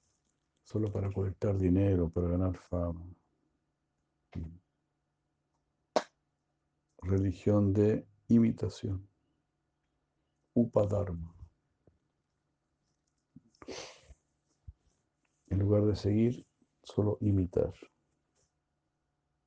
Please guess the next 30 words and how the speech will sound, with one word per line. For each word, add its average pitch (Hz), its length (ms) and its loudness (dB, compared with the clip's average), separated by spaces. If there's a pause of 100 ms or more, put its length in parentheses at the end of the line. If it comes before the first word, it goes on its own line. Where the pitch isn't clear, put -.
(1080)
Y 98 40 -2
religión 95 440 4
engañosa, 101 600 2
chala 107 260 2
dharma. 98 440 2
Todo 123 240 8
principio 120 440 2
religioso 113 580 4
que 113 80 2
vaya 113 180 8
en 110 120 0
contra 110 340 0
del 104 100 0
principio 110 600 2
de 107 60 6
entregarse 110 540 4
a 110 40 2
los 101 180 0
pies 107 160 2
del 107 80 6
loto 110 280 6
del 107 100 2
Señor 107 340 0
Supremo 104 580 0
Krishna 117 360 2
debe 53 260 6
considerarse 57 760 2
irregular 104 760 2
y 104 160 0
engañoso. 107 720 0